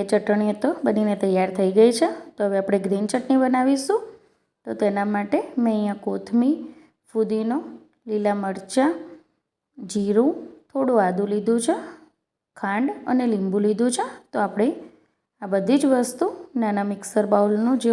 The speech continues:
હોય છે તેની અંદર લઈ લઈશું. તો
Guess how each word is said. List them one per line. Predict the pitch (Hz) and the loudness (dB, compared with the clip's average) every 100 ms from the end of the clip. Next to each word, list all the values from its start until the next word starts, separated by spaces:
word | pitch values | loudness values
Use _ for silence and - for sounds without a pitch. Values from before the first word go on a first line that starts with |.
| 208 | 2
હોય | 190 190 | 0 0
છે | 311 427 - _ - | -2 -4 -10 _ -8
તેની | 220 208 196 | -4 -4 -2
અંદર | 190 190 | -2 -2
લઈ | 185 202 | -2 0
લઈશું. | 254 269 415 - - _ _ _ _ _ _ _ _ _ _ _ _ | 0 2 -2 -2 -10 _ _ _ _ _ _ _ _ _ _ _ _
તો | - | -6